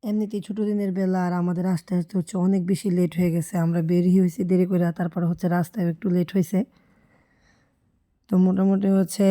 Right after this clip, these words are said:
এখানে আস্তে আস্তে আমাদের একদম আসরের আজানের টাইম হয়ে গেছে। আর এই শীতের দিনে ডিসেম্বর মাসে হচ্ছে আসরের আজান দিয়ে দিলে পরে আর বেলায় তো থাকে না, আসরের আজানের একটু পরে হচ্ছে মাগরিবের আজান দিয়ে দেয়, এরকম একটা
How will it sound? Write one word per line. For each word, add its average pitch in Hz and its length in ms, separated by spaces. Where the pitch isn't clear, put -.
এখানে 190 300
আস্তে 190 340
আস্তে 175 220
আমাদের 185 340
একদম 180 340
আসরের 180 540
আজানের 185 1200
টাইম 180 200
হয়ে 175 240
গেছে। 160 260
আর 165 220
এই 190 80
শীতের 214 400
দিনে 208 340
ডিসেম্বর 190 520
মাসে 185 360
হচ্ছে 180 260
আসরের 196 360
আজান 185 200
দিয়ে 190 140
দিলে 190 200
পরে 190 220
আর 185 80
বেলায় 185 340
তো 170 120
থাকে 175 300
না, 151 120
আসরের 185 300
আজানের 185 320
একটু 185 160
পরে 190 240
হচ্ছে 180 220
মাগরিবের 175 420
আজান 170 240
দিয়ে 175 180
দেয়, 165 180
এরকম 170 280
একটা 165 200